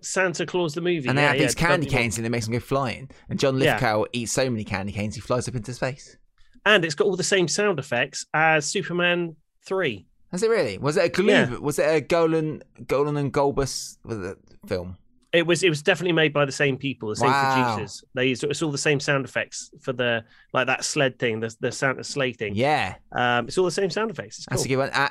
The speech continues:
Speaker 2: Andy Retro Chat, what do you think of the N W O? We already spoke about that one.
Speaker 1: Yeah.
Speaker 2: Uh, if you've heard something the other day. And also one following on from the Gruff, top three Christmas specials.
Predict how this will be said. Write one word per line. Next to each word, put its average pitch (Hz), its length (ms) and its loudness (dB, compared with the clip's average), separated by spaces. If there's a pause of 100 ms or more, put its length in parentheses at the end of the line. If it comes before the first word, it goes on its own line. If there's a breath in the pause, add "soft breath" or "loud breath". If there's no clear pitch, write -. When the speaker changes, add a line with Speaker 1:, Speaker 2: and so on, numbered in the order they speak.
Speaker 2:
Andy 185 320 0
Retro 196 340 0
Chat, 123 300 0
what 143 140 0
do - 20 -8
you 123 80 -4
think 131 120 -2
of 127 40 -2
the 123 80 0
N 117 120 2
W 107 200 0
O? 110 100 2
We 120 60 0
already 110 180 -4
spoke 104 280 -4
about 90 200 -2
that 104 160 -2
one. 170 240 -6 (400 soft breath)
Speaker 1:
Yeah. 135 160 2
Speaker 2:
Uh, 120 800 0
if - 220 -14
you've 127 120 -6
heard 127 360 -4
something 120 180 -6
the 110 60 -6
other 107 240 -6
day. - 120 -14
And 127 200 0
also 139 240 2
one 160 280 0
following 196 280 0
on 175 80 -2
from 170 100 -8
the 147 80 -4
Gruff, 143 260 -2
top - 280 0
three 156 120 -2
Christmas 147 420 -4
specials. 127 680 -2